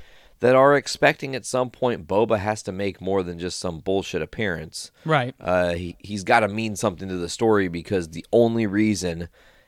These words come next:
Speaker 1: every fucking person, no offense, is so into the Mandalorians to begin with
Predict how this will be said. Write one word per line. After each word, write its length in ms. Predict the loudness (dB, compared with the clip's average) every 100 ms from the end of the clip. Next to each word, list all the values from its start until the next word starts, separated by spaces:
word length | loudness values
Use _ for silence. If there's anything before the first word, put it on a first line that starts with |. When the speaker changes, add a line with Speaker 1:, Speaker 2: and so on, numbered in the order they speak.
| _ _
Speaker 1:
every 400 | -4 0 0 -2
fucking 460 | 0 0 0 -4 -6
person, 500 | -2 -2 -2 -8 -6
no 160 | -2
offense, 520 | -2 -2 -6 -6 -8 -16 _ _ _ _
is 180 | -6 -4
so 360 | 4 6 4 2
into 720 | -4 -4 -4 0 0 0 -2
the 120 | -6
Mandalorians 800 | -4 -4 -2 0 0 0 -2 -6 -8
to 80 | -10
begin 300 | -4 -2 2
with 220 | 0